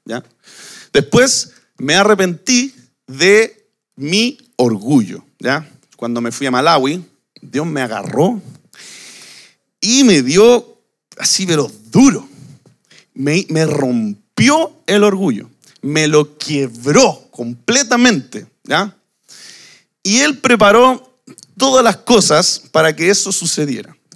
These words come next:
Como un buen padre que Él es, me tomó y me disciplinó, ¿ya? La disciplina de Dios es preciosa porque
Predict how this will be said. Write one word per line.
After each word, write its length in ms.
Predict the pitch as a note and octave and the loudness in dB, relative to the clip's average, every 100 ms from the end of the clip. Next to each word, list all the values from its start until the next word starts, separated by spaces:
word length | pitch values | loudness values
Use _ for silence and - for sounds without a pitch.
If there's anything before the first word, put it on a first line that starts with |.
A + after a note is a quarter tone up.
| _ | _
Como 240 | D#3 D#3+ | -4 -2
un 160 | E3+ E3+ | -2 2
buen 240 | G3 A3+ | 2 2
padre 640 | G3 - A3+ A#3 G#3+ F#3+ E3 | -4 -2 0 2 2 0 -2
que 160 | D#3 | -6
Él 80 | C#3+ | -6
es, 320 | A2 - - - | -8 -10 -14 -8
me 200 | A#2+ B2 | -6 -2
tomó 600 | B2+ E3+ C4+ B3 _ _ _ _ - | -2 2 2 0 _ _ _ _ -8
y 120 | F#3 | -2
me 160 | G3 F3+ | -2 -2
disciplinó, 680 | G#3+ - G3+ F3 D#3 G2 - _ _ _ - | -2 -2 -2 -4 -6 -6 -12 _ _ _ -12
¿ya? 240 | A#2+ F#3 F3 _ _ _ _ _ _ _ _ _ - | -10 -10 _ _ _ _ _ _ _ _ _ _ -4
La 80 | D#3 | -2
disciplina 400 | E3+ E3+ C4+ B3+ | 0 0 0 2
de 80 | |
Dios 160 | A#3+ B3 | 2 0
es 80 | A#3+ | -2
preciosa 580 | - E3+ - F#3 E3 B2 | -4 -4 -2 -4 -4 -4
porque 360 | C3 B2+ C3+ | -6 -6 -10